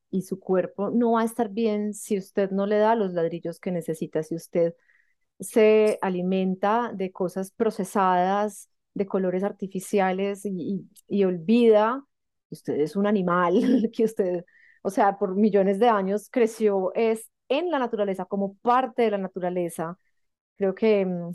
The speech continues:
creo que es un mensaje muy valioso. Te iba a preguntar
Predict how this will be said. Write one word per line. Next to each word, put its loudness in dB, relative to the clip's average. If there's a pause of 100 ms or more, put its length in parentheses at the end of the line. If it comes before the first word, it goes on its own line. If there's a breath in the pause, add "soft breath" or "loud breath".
(160)
creo -6
que -8
es -6
un -2
mensaje -2
muy -2
valioso. -2 (340 soft breath)
Te 6
iba 8
a 2
preguntar 0